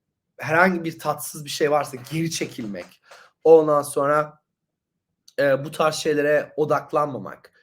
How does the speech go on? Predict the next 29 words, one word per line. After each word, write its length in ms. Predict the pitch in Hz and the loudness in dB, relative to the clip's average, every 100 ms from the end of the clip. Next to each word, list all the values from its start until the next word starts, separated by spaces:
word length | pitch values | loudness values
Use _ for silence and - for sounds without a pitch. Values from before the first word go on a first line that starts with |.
| _ _ | _ _
En 200 | 233 214 | 2 2
mantıklısı, 720 | 151 117 - - - - - _ _ | 0 -8 -14 -20 -18 -18 -18 _ _
en 240 | 175 185 147 | -2 -2 -4
güzeli. 540 | 123 113 92 160 - _ _ _ - | -10 -12 -10 -10 -12 _ _ _ -6
E, 260 | 147 139 120 - | -2 0 -2 -4
bunların 380 | 139 190 190 170 | -8 -2 -2 -2
bir 80 | 165 | -4
kere 160 | - 156 | -2 0
her 180 | 185 | 0
şeyden 240 | 170 131 135 | -2 -8 -8
önce 120 | 196 | -6
farkında 420 | 196 147 - 120 | -2 -2 -4 -8
olmak 280 | 107 85 - | -8 -10 -14
lazım. 240 | 71 - - | -16 -14 -10
Onun 200 | 220 202 | -6 -6
dışında 340 | 190 185 190 | -8 -8 -8
tabii 260 | 220 233 - | -6 -8 -8
ki 120 | 180 | -8
de 120 | 165 | -8
Türkiye 380 | - 143 147 123 | -10 -12 -10 -8
bir 140 | 110 | -8
deprem 340 | 113 - 120 107 | -8 -8 -10 -12
ülkesi. 420 | - - - 113 | -14 -16 -16 -18
Türkiye 340 | - - 175 | -20 -12 -10
bir 120 | 165 | -4
deprem 320 | 156 156 165 160 | -4 -4 -6 -8
ülkesi 400 | 147 151 - 156 | -10 -12 -10 -4
olduğu 400 | 147 139 139 139 | -4 -4 -6 -8
için 400 | 139 143 135 | -8 -10 -10